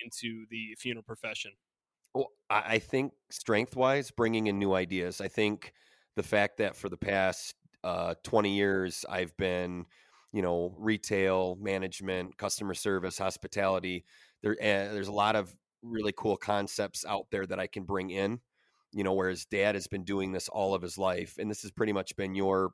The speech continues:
Speaker 2: uh, predominant do-, job as well. I like that I'm, I'm bringing some things that are outside of the box to the table,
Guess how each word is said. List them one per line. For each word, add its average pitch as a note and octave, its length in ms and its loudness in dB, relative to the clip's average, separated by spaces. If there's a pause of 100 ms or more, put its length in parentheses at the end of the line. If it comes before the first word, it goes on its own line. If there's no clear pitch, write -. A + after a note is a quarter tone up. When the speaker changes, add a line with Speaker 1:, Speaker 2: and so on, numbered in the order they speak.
(140)
Speaker 2:
uh, F2 140 -2
predominant F2+ 560 -2
do-, F#2+ 220 0 (100)
job F#2+ 300 -2
as F2 120 -6
well. F#2 420 4 (540)
I G#2 100 4
like G2+ 280 4
that G2 140 0
I'm, F#2 320 -2
I'm F#2+ 160 -2
bringing G2 320 0
some F#2+ 180 -6
things F#2 540 -4
that F#2 120 -2
are F2+ 120 0
outside F#2 340 -2
of F#2+ 80 -10
the G2 60 -6
box G2 420 -4
to G#2+ 100 -6
the F#2 120 -6
table, G2 440 -2